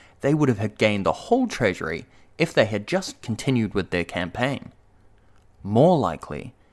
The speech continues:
in a move reminiscent of his grandfather's campaign against Ragnachar, Theudebert bribed their ludes, depriving them of the ability to attack him immediately. Now,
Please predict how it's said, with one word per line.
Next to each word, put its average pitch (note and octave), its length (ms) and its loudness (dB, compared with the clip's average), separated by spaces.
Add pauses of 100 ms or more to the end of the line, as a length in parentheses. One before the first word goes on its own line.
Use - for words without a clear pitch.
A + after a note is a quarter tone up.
(120)
in C3 140 4
a C3 60 6
move F3 400 4
reminiscent C#3+ 560 2
of G2+ 80 -2
his G2 140 -2
grandfather's G2+ 720 0
campaign F2+ 520 -8
against E2 280 -10
Ragnachar, G#2 680 -4 (760)
Theudebert G#3 640 4
bribed A2+ 640 0
their G2+ 220 0
ludes, F2+ 680 -6 (340)
depriving G3+ 580 0
them F2+ 360 -4
of A2+ 160 -2
the A2 120 0
ability B2+ 500 0
to - 140 -4
attack A2+ 380 -2
him G2+ 140 -6
immediately. F#2+ 720 -4 (1120)
Now, A#2 500 -2